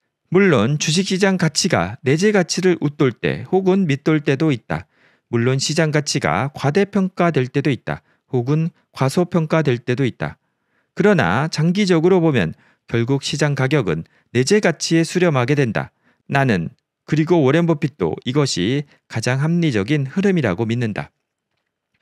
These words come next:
물론 알게 모르게 상당한 위험이 존재하기도 한다. 무슨 일이 어떻게 전개되는지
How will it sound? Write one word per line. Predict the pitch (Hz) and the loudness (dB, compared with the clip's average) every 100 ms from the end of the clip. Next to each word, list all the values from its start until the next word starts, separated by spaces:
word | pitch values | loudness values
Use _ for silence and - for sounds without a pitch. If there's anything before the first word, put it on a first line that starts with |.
| _ _ _ | _ _ _
물론 | 190 196 123 139 143 | 2 4 4 2 0
알게 | 147 180 226 | 2 2 4
모르게 | 202 170 160 107 | 4 4 2 2
상당한 | 113 196 202 214 208 220 | 0 -2 0 2 2 2
위험이 | 147 147 156 | 4 4 2
존재하기도 | 147 120 117 110 104 127 | 0 -2 0 0 0 -2
한다. | 104 85 82 _ _ _ - | -2 -2 -6 _ _ _ -4
무슨 | 131 151 147 | -2 0 0
일이 | 139 143 | 2 2
어떻게 | 135 - 151 - 156 | 2 0 -2 0 0
전개되는지 | 143 139 147 139 139 151 104 85 | 0 0 0 2 2 0 0 -4